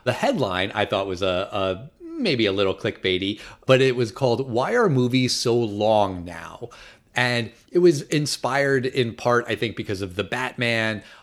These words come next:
but also Spider-Man No Way Home and No Time to Die. It seems like a lot of movies are over two hours now, close to three hours, and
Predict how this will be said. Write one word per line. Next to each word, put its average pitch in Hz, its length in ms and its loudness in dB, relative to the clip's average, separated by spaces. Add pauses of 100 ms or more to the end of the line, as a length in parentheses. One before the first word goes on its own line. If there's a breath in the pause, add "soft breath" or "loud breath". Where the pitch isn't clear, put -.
(100)
but 120 140 -4
also 107 440 -2
Spider-Man 104 680 -2
No 92 100 0
Way 90 160 -2
Home 147 520 -2 (200 loud breath)
and 104 140 -6
No 107 180 -2
Time 104 340 -6
to 101 120 -8
Die. 131 500 0 (300 loud breath)
It 160 160 -4
seems 226 280 -4
like 175 160 -2
a 131 60 -4
lot 123 320 0
of 113 140 -4
movies 143 540 -2 (340 soft breath)
are 123 480 2 (560 loud breath)
over 196 480 6
two 160 280 0
hours 123 520 2
now, 95 460 -4 (360 loud breath)
close 202 480 4
to 185 160 8
three 226 400 -4
hours, 107 560 -2 (320 loud breath)
and 147 300 -2